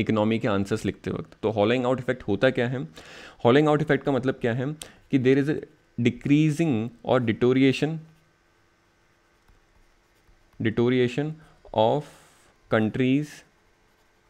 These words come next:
मैन्युफैक्चरिंग सेक्टर, ठीक है, जो कंट्री का मैन्युफैक्चरिंग सेक्टर है वो वीक हो रहा है, उसकी क्वालिटी में या फिर उसकी क्वांटिटी में डिटोरिएशन आ रहा है, डिके आ रहा है। ऐसा क्यों हो रहा है?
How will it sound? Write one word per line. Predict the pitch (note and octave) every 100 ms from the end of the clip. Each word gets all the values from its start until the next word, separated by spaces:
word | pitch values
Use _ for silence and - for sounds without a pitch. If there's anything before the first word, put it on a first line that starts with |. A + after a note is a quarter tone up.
| _ _ _ _ _ - - _ _ _ _ -
मैन्युफैक्चरिंग | G#2+ A2+ A#2+ A#2 B2+ C3
सेक्टर, | - - - C3 - _ _ _ - - - - -
ठीक | C#3+
है, | C3
जो | C3
कंट्री | A#2 A2+ C3+
का |
मैन्युफैक्चरिंग | C3 A#2 A#2+ A2 B2+
सेक्टर | C3 A2 B2+ C3+
है | B2+
वो | B2+
वीक | G2 B2+ C3
हो | A#2+
रहा | G#2+ A2+ G2+
है, | G2+ B2 - - -
उसकी | A#2 - D3 D#3 - -
क्वालिटी | A2 A2 A#2 C3+
में | C3 C3+
या | B2+ B2
फिर | C3
उसकी | -
क्वांटिटी | - G#2+ G#2+ A2+
में | B2 B2
डिटोरिएशन | G#2 A2+ A2+ A2+ B2+ F#2+
आ | G2
रहा | G#2+
है, | A2+
डिके | G2 A2
आ | A#2 G2+
रहा | G2 G#2+
है। | A2+ B2+ - - -
ऐसा | B2 D#3
क्यों | D#3+ D3+
हो | A2+
रहा | F#2+ F#2
है? | - -